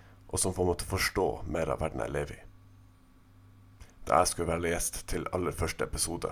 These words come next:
hadde jeg luksusen at jeg kunne velge fra øverste hylle. Min gjest er skuespiller og har vært tilknyttet teater over hele landet.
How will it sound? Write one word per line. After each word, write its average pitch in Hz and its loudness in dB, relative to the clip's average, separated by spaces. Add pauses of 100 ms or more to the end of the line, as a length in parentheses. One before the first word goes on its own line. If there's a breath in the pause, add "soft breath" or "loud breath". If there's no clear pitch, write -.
hadde 90 0
jeg 85 0
luksusen - 0
at - -2
jeg 82 -4
kunne 85 0
velge 80 0
fra - -6
øverste 76 -2
hylle. - -6 (1300)
Min 90 4
gjest - 0
er 73 2
skuespiller 95 0
og - -10
har 76 6
vært 78 -2
tilknyttet - -2
teater 80 0
over 80 0
hele 85 0
landet. 71 -2